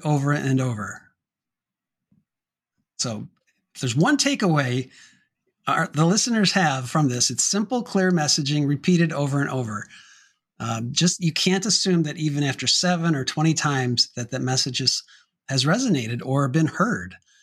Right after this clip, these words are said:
Um, visually, it, it, you know, branding creates, um, so much consistency visually. Just applying your, your logo consistently creates familiarity for the audience.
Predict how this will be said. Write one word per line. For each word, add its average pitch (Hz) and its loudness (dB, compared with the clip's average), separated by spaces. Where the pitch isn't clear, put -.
Um, 117 -4
visually, 147 -2
it, 139 -4
it, 135 -4
you 165 4
know, 139 2
branding 196 2
creates, - -2
um, 135 -6
so - 2
much 214 0
consistency 160 0
visually. 123 0
Just - 0
applying 156 2
your, 143 2
your 135 2
logo 156 4
consistently 165 0
creates 143 0
familiarity 127 0
for 170 0
the 160 2
audience. 165 0